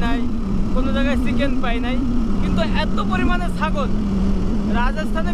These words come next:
বিশেষ করে ছাগলের দিক থেকে প্রথম অর্থনৈতিক দিক থেকে, অথচ আমি পাই নাই। এখানে আবার সরষা ক্ষেত, এই যে দেখুন সরষা ক্ষেত। ইধার নে, হ্যাঁ,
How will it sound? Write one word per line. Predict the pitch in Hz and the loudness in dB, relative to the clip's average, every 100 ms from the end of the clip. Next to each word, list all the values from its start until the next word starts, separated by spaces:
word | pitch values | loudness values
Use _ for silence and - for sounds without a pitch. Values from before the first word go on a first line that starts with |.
| - | 0
বিশেষ | - 349 698 | 0 0 0
করে | 339 659 - | 0 0 0
ছাগলের | 180 - - - 214 202 226 | 0 0 -2 0 0 -2 0
দিক | 220 214 | 0 0
থেকে | 208 226 214 | -2 0 0
প্রথম | 220 214 320 226 - | 0 0 0 0 0
অর্থনৈতিক | 233 233 220 214 220 | 0 0 0 -2 0
দিক | 220 220 | 0 2
থেকে, | 220 202 196 - - - 208 220 220 226 | 0 0 0 0 0 0 2 2 0 0
অথচ | 240 - - | 0 0 0
আমি | - | 0
পাই | 285 | 0
নাই। | - 208 208 247 311 | 0 0 2 2 2
এখানে | - 659 - | 0 0 -2
আবার | 740 - | -2 -2
সরষা | - 269 - - - | 0 0 2 0 0
ক্ষেত, | 302 - 320 - - - - - - - 254 | 0 0 0 2 2 2 2 2 2 2 0
এই | 262 | 2
যে | 311 | 0
দেখুন | 311 302 - | 0 0 2
সরষা | 269 311 311 302 | 0 0 -2 -2
ক্ষেত। | - - - 339 - - | -2 0 0 2 2 2
ইধার | - - - | 0 0 0
নে, | - - - - - - | 0 0 0 0 0 0
হ্যাঁ, | - 180 180 - | 0 0 0 0